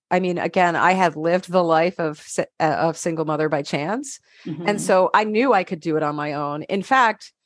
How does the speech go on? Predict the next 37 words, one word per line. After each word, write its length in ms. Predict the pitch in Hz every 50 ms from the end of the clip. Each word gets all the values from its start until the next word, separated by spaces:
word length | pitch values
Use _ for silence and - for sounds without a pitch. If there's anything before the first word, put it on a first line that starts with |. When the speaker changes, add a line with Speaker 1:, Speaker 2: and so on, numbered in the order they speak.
| _ _ _ _ _ _ _ _ _ _ _ _ _ _ -
Speaker 1:
I 160 | 185 196 214 240
was 200 | 262 254 233 233
like, 220 | 214 196 196 196 _
"Without 560 | - 196 226 220 - _ - 170 214 247 -
this 180 | - 233 - - -
extra 320 | - - - - - 294 277
drama, 540 | 294 311 269 285 302 320 330 359 392 381 - _ _ _ _ _ _ _ -
it's 140 | 269 294 -
gonna 240 | - - 427 427 359
be 120 | 349 330
so 300 | - - - 320 269 233
much 180 | 196 175 175 -
easier." 580 | - 175 165 156 160 95 92 113 107 - 247 _ _ _ _ _ _ -
And 120 | 240 240 240
I 120 | 254 269
Speaker 2:
Right. 80 | 269 262
Speaker 1:
wasn't 320 | 262 277 269 277 240 -
wrong. 420 | 202 208 247 285 190 107 80 131
Like, 160 | 175 190 208 -
it 160 | 240 233 - -
is 260 | 220 254 240 214 -
so 560 | - - - - - 226 - 233 285 294 269
much 440 | 240 214 190 208 233 226 220 - - -
easier. 380 | 226 233 214 208 185 170 156 -
And 140 | - 220
it's 120 | 233 226 -
not 140 | 277 277 269
to 80 | 254
say 160 | - - 240
that 120 | 220 220 196
it's 160 | 185 - -
not 180 | 190 185 180 -
without 340 | 180 - 180 170 151 - - _ _ _ -
challenges, 600 | - - 277 320 262 202 175 156 139 135 156 -
right? 180 | 185 170 170 110
I 80 | 175
think, 300 | 190 - 202 196 190 -